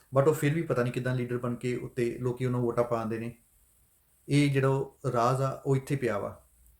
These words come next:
ਤੇ ਉੱਥੇ ਵੋਟਾਂ ਜਿਹੜੀਆਂ, ਉਹ ਲੋਕ ਨਹੀਂ ਪਾਉਂਦੇ, ਉਹ ਮਸ਼ੀਨਾਂ ਪਾਉਂਦੀਆਂ ਨੇ। ਪਰ ਇੱਕ ਆਪਾਂ ਇਹ ਵੀ ਦੇਖੀਏ ਕਿ ਇੱਥੇ ਮਸ਼ੀਨਾਂ ਹੁਣ ਆਈਆਂ ਨੇ।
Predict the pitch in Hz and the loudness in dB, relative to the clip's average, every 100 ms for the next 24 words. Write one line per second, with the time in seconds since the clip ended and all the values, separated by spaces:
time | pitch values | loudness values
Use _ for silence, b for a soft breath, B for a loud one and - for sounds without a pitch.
0 | _ - 135 139 - 156 147 117 131 151 | _ -10 -6 -6 -2 -2 -2 -2 2 4
1 | 143 127 135 - 139 123 123 143 120 117 | 2 0 -2 -4 -2 0 -2 -2 -2 -4
2 | 110 127 131 127 127 110 107 104 101 101 | -6 -4 -4 -4 -4 -6 -8 -10 -10 -14
3 | - _ b b b _ - _ _ _ | -16 _ b b b _ -20 _ _ _
4 | _ _ _ _ _ _ _ _ _ _ | _ _ _ _ _ _ _ _ _ _
5 | - 160 165 151 147 139 139 123 - 131 | -2 0 0 -2 -6 -6 -2 -4 -4 -10
6 | 165 _ _ _ 139 151 151 151 139 139 | -10 _ _ _ -10 -8 -6 -6 -6 -6
7 | 139 139 113 110 107 110 | -6 -6 -8 -12 -14 -16